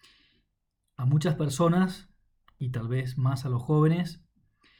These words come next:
se les puede hacer difícil pensar en algún proyecto sólido, concreto. Hay incertidumbre en muchos ambientes, hay dificultades para conseguir trabajo.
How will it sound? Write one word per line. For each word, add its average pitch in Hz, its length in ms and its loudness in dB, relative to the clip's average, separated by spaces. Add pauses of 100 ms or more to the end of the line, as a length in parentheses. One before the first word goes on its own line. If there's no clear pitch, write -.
(160)
se - 160 -12
les 127 120 0
puede 160 220 2
hacer 165 200 0
difícil 160 440 -2
pensar 147 380 0
en 160 80 2
algún 143 500 2
proyecto 139 520 -2
sólido, 180 760 -2 (260)
concreto. 165 680 -2 (1600)
Hay 170 200 2
incertidumbre 160 920 0 (140)
en 131 120 -4
muchos 127 340 0
ambientes, 160 720 0
hay 147 140 2
dificultades 160 840 -2
para 113 260 -8
conseguir 117 460 -8
trabajo. 156 640 -4